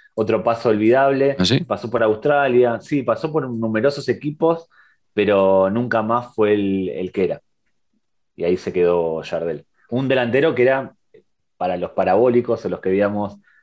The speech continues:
Speaker 1: resúmenes
Speaker 2: Sí.
Speaker 1: y cosas de otras ligas, era un clásico, siempre metía goles,
Speaker 2: Mm.
Speaker 1: era una máquina de hacer goles.
Speaker 2: Sí, sí. Al Madrid creo que le metió algún gol en una Supercopa Europea, ¿puede ser? ¿Con el Galatasaray?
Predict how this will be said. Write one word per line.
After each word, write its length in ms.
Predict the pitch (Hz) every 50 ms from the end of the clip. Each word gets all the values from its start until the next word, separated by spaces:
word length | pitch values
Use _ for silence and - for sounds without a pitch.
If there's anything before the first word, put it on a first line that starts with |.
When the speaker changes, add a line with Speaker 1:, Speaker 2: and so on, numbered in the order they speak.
| _ _
Speaker 1:
resúmenes 560 | - 95 95 - 123 120 110 101 - - -
Speaker 2:
Sí. 60 | -
Speaker 1:
y 20 | 92
cosas 240 | - 101 - 110 104
de 60 | 101
otras 200 | 104 104 104 110
ligas, 460 | 113 117 117 120 131 143 147 - - _ _ _ _ _
era 160 | - 101 110
un 80 | 107 98
clásico, 460 | 123 139 143 - - 107 92 92 87
siempre 340 | - - - 139 139 143 139
metía 260 | 117 110 113 135 135
goles, 440 | 135 147 156 117 98 92 - - _
Speaker 2:
Mm. 100 | _ -
Speaker 1:
era 100 | 107 120
una 120 | 123 110
máquina 320 | 113 123 143 147 156 143 131
de 60 | 117
hacer 180 | 113 - 127 123
goles. 340 | 113 104 92 87 - - _ _ _ _ _ _ _ _ _ _ _ _ _ _ _ _
Speaker 2:
Sí, 120 | - 80
sí. 160 | 73 - 85 - -
Al 120 | - - 90
Madrid 320 | 90 87 85 85 92 90
creo 140 | - 117 120
que 80 | 123 123
le 60 | 107
metió 200 | 98 85 80 90
algún 160 | 87 90 90
gol 200 | 87 92 95 98
en 80 | 92 92
una 120 | 98 98
Supercopa 460 | - - 92 95 92 85 - 87 82 90
Europea, 380 | 90 85 82 - 107 117 120
¿puede 180 | 120 101 90 87
ser? 220 | - 123 127 123 _ _ _ -
¿Con 100 | 90 87
el 240 | 90 90 87 87
Galatasaray? 640 | 87 87 90 90 85 - - 92 101 123 143 143 139